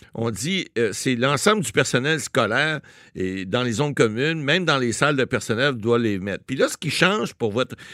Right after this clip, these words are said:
évidemment, on nous dit pas, là, dans quel secondaire elle étudie, mais c'est, elle est en secondaire quatre ou cinq.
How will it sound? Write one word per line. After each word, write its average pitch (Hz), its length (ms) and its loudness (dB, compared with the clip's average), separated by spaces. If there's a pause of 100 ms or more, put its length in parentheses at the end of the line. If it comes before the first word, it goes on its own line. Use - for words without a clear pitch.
(120)
évidemment, 143 360 0
on - 20 -2
nous 139 180 -2
dit 107 220 -8
pas, 170 160 0
là, 127 240 0
dans 113 140 -4
quel 131 160 -4
secondaire 117 540 2
elle 113 120 0
étudie, 101 560 -4
mais 180 120 2
c'est, 240 300 0
elle 190 120 0
est 165 180 -2
en 131 120 0
secondaire 135 540 2
quatre - 280 -4
ou 117 100 -2
cinq. 127 380 0